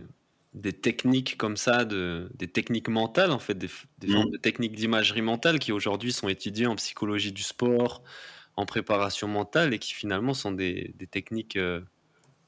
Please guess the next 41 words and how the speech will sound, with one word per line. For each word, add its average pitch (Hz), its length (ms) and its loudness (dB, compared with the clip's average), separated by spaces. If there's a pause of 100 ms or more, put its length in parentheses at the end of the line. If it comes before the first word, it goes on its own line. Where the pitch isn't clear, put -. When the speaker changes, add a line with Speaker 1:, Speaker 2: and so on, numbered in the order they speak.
(340)
Speaker 1:
hyper 113 340 4
anciennes, 120 480 2 (140)
qu'eux 107 200 2
ont 117 140 4
découvert 107 520 0
par 95 140 2
leur 92 160 0
expérience 107 840 0
et 92 60 0
leur, 92 240 0
euh, 95 140 0
exploration, 107 840 -2
on 101 40 0
va 95 140 0
dire, 95 400 -2
intérieure 101 600 0
dans, 92 260 -8 (460)
dans 92 80 -2
ce - 100 -2
qu'ils - 120 4
Speaker 2:
Ouais. - 60 12
Speaker 1:
faisaient, 123 140 6
quoi. 85 240 -8 (300)
Speaker 2:
Ouais, 117 200 10
ils 87 40 8
sont - 160 4
en 90 120 8
avance 107 320 8
de 110 100 8
fou, 123 440 8
euh, 80 300 8
de 73 40 -4 (540)
toute - 60 -2
façon, 107 160 4
ça, 87 140 6
on 82 80 8
le 82 40 4
sait, 117 220 8
hein, 95 440 6
euh, 78 380 4
Speaker 1:
Hmm. 78 60 2